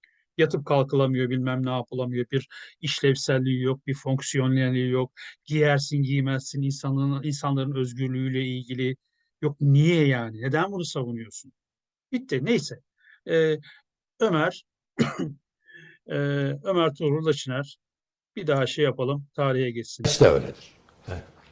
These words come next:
Speaker 2: E biz Sultan Mahmut döneminde kavuğu çıkarıp fes giymeyiz diye kafa verdik.
Speaker 1: Evet arkadaşlar, bunu buradan da soruyorum. Sahiden kafa verildiyse lütfen yazın yorumlara. Ee, bilelim,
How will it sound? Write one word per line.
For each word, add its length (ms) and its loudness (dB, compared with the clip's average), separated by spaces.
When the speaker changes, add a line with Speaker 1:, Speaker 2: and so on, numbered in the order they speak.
Speaker 2:
E 100 6
biz 340 2
Sultan 340 2
Mahmut 360 4
döneminde 480 0
kavuğu 380 6
çıkarıp 460 0
fes 200 4
giymeyiz 520 2
diye 300 2
kafa 280 8
verdik. 500 2
Speaker 1:
Evet 180 6
arkadaşlar, 480 0
bunu 140 -2
buradan 260 2
da 80 4
soruyorum. 560 -2
Sahiden 480 -2
kafa 240 -4
verildiyse 520 -4
lütfen 260 -4
yazın 360 2
yorumlara. 560 -4
Ee, 400 -4
bilelim, 420 2